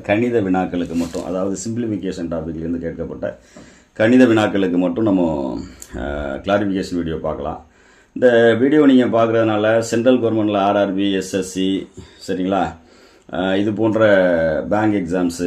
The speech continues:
இது போன்ற தேர்வுகள், அப்புறமேல ஸ்டேட் கவர்மெண்ட்ல டி என் பி எஸ் சி, டி என் யூ எஸ் ஆர் பி, சரிங்களா, இது போன்ற தேர்வுகள், எம் ஹெச் சி எக்ஸாம்ஸு, சரிங்களா, லேப் அசிஸ்டன்ட், so இது போன்ற பல்வேறு தேர்வுகளுக்கு தேவையான,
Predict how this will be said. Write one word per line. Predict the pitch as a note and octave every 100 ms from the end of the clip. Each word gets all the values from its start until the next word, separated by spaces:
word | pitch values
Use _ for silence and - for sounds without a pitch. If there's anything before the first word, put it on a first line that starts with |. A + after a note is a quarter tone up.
| F2+
இது | F2+
போன்ற | F2 F#2 F2
தேர்வுகள், | F2 F#2 F2 F2
அப்புறமேல | F2 E2 F2 F2+ F#2
ஸ்டேட் | F2+ G2+ F#2+
கவர்மெண்ட்ல | F#2 F2+ E2+ E2 E2
டி | E2 F#2
என் | F#2
பி | E2+ E2+
எஸ் | D#2+
சி, | - E2 E2+
டி | E2+ F2+
என் | F2 F2
யூ | F#2+
எஸ் | F2+ -
ஆர் | D#2+ D2+
பி, | D#2 D#2 D2+ - -
சரிங்களா, | E2+ E2 E2+ E2+
இது | F2
போன்ற | F2+ E2+
தேர்வுகள், | E2+ E2+ D#2 D2 D2+ C#2+ - _ _ _
எம் | - F#2+
ஹெச் | G2+ E2+
சி | F2+ E2+ E2
எக்ஸாம்ஸு, | D#2 D#2+ D#2 D2+ D2+ D2 D2 - - -
சரிங்களா, | D2+ E2 E2+ D#2+
லேப் | F#2 F2+
அசிஸ்டன்ட், | E2+ E2 D#2 D2+
so | D2+ G2
இது | F#2
போன்ற | F#2+ G#2 G#2
பல்வேறு | F2 F#2+ A#2 B2 A#2+
தேர்வுகளுக்கு | G2 G#2 G#2 G2+ F2+ G2+
தேவையான, | G2+ F2 E2+ E2+ E2+ A2